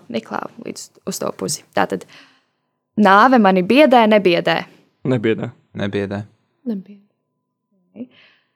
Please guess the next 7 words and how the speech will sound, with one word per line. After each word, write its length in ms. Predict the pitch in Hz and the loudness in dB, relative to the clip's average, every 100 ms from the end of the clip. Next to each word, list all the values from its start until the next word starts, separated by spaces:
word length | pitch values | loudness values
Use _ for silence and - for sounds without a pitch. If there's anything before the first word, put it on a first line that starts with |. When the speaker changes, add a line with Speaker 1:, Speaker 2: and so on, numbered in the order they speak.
| _ | _
Speaker 1:
Nāvei 460 | 214 214 254 254 214 | 2 4 6 6 4
ir 200 | - 285 | 4 4
iespējams 520 | 370 - 294 254 240 | 4 2 0 0 0
sagatavoties, 840 | - 226 214 196 180 180 175 180 - | 0 -2 -2 -2 -2 -4 -6 -6 -8
jā 220 | - 208 | -4 -2
vai 120 | 208 190 | 0 -2
nē? 160 | 175 | -4